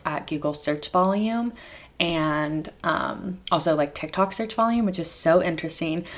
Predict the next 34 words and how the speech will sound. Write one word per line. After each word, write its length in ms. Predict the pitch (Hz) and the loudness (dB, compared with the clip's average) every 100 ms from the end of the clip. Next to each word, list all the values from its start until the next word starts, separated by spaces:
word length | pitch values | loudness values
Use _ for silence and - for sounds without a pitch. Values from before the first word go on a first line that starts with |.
| - - | -10 2
So 140 | 220 | 8
hopefully 280 | 214 277 330 | 8 10 10
you 40 | |
guys 220 | 240 208 - | 12 10 8
love 120 | 156 | 6
this 140 | 160 | 4
episode 360 | 156 151 160 151 | 2 2 4 4
as 120 | 147 | 4
much 160 | 143 139 | -2 -4
as 120 | 151 | -4
me, 300 | 147 151 156 - - | -2 -2 -4 -12 -2
and 100 | 160 | 4
I 120 | 147 | 4
can 200 | 147 160 | 4 0
keep 220 | 160 147 - | 0 -4 0
doing, 460 | 147 147 143 139 - | 2 2 2 -2 -2
um, 560 | - - 65 - 190 190 - - - - | -2 -2 -4 -4 -6 -6 -16 -20 -20 -8
trend 300 | - 160 87 - | 2 2 2 0
episodes 460 | - 185 185 - | -2 2 0 0
just 200 | - 175 | -2 0
'cause 220 | 185 180 - | 4 4 4
it's 160 | 190 | 4
so 160 | - 277 | 8 8
fun. 480 | - 370 247 156 - | 8 4 4 4 4
Okay, 320 | 190 180 - - - - - - - - | 8 8 6 -2 -16 -20 -20 -20 -20 -8
starting 400 | - 196 214 226 | 6 8 8 6
strong. 460 | - 170 - - - - - - _ - - - - - | 6 6 6 -2 -8 -14 -20 -20 _ -20 -20 -20 -18 2
<laughs> 20 | - 220 190 - - - - | 6 6 4 2 -6 -8 0
This 180 | 196 185 | 6 8
isn't 180 | 196 233 | 8 6
my 120 | 247 | 4
favorite 460 | 277 294 214 165 - | 8 8 8 6 4
trend. 520 | - 156 147 170 190 - - - - - - | 0 2 2 2 0 -4 -20 -20 -20 -20 0
However, 640 | 185 185 160 151 165 190 | 8 10 10 8 6 4